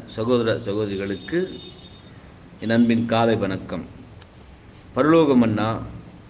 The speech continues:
பிப்ரவரி இருபத்தி ரெண்டு. நீங்கள் பண ஆசை இல்லாதவர்களாய் நடந்து, உங்களுக்கு இருக்கிறவைகள் போதுமென்று எண்ணுங்கள். எபிரேயர் பதிமூன்று ஐந்து.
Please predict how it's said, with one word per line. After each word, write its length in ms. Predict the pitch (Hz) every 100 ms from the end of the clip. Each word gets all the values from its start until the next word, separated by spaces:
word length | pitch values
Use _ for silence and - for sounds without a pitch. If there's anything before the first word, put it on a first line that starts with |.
| - - - - -
பிப்ரவரி 480 | 143 147 147 113 135
இருபத்தி 400 | 120 123 - 101
ரெண்டு. 340 | 104 110 95 - - - - - - - - - -
நீங்கள் 540 | 135 190 185 120 139 - - - -
பண 200 | 151 190
ஆசை 520 | 202 190 185 170 139
இல்லாதவர்களாய் 680 | 143 156 151 135 120 107 101
நடந்து, 600 | 98 113 131 120 147 175 - - - - -
உங்களுக்கு 840 | 160 220 220 220 - 202 151 - - - - -
இருக்கிறவைகள் 920 | 160 190 190 196 190 180 180 175 -
போதுமென்று 640 | 151 180 180 170 160 143 127
எண்ணுங்கள். 380 | 123 107 85 -
எபிரேயர் 640 | 107 127 139 123 117 135 120
பதிமூன்று 500 | 110 117 139 143 120
ஐந்து. 300 | 92 90